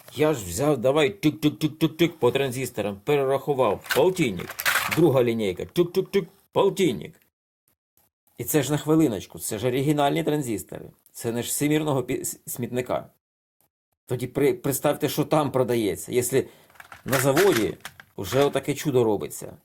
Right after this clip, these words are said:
Щось мені здається, що конкретно цей здох М Р здох із-за буквально банального перегріву одного з транзисторів. От я зараз набираю баян,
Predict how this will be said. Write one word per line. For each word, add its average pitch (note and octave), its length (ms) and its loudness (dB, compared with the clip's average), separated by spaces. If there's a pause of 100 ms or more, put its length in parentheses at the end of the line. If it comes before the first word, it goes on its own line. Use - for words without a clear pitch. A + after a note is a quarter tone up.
(580)
Щось - 340 -10
мені D3 220 -8
здається, C3+ 420 -4
що - 140 -14
конкретно C#3 440 -6
цей C3+ 420 -4 (100)
здох F#2 380 -8
М G2 120 -6
Р - 200 -12 (180)
здох A2 480 -8
із-за A2+ 160 -8
буквально A#2+ 640 -2
банального A2+ 640 -2
перегріву G#2+ 440 -4
одного G2+ 320 -4
з - 60 -12
транзисторів. G2 640 -6 (600)
От - 80 -14
я G#2+ 60 -10
зараз A2 320 -2
набираю A#2 380 0
баян, C3 420 -2